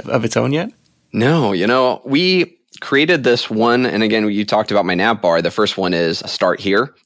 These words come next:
Speaker 2: And that's basically my book marketing one oh one. It's just a giant table of contents of all of my top articles in order of what an author would take from beginning to successfully published. I could probably maybe get somebody to, to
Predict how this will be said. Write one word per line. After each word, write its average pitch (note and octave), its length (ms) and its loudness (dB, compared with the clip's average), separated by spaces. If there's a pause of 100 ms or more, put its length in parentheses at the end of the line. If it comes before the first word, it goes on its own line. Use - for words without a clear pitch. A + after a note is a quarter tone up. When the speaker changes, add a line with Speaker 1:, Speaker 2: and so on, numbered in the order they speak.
(100)
Speaker 2:
And G2+ 300 0
that's G#2 160 0
basically A#2 420 0
my F2 180 -2
book F2+ 220 -4
marketing G2+ 380 0
one F#2+ 140 0
oh F2 60 -2
one. B2+ 220 0
It's A2 160 0
just E3+ 160 -4
a A2+ 60 0
giant B2 420 0
table A#2 300 0
of F#2+ 60 -2
contents A2 560 -2
of F#2 120 -2
all G2+ 200 2
of G2 60 0
my F#2 140 0
top F2 460 -2
articles F#2 500 0 (120)
in F#2 140 -2
order G#2 420 2
of F#2+ 360 -2 (180)
what G2 180 0
an F#2+ 100 2
author - 240 0
would F2 200 -2
take G#2 340 0
from F#2 320 0
beginning F#2 540 -2
to F2 460 -4 (460)
successfully F2+ 600 -2
published. - 500 -2 (360)
I A#2+ 160 0
could D3 280 -6
probably A#2 920 2 (120)
maybe B2 260 -2
get C3 160 -2
somebody G#2+ 540 0
to, - 80 -20
to F#2 500 -2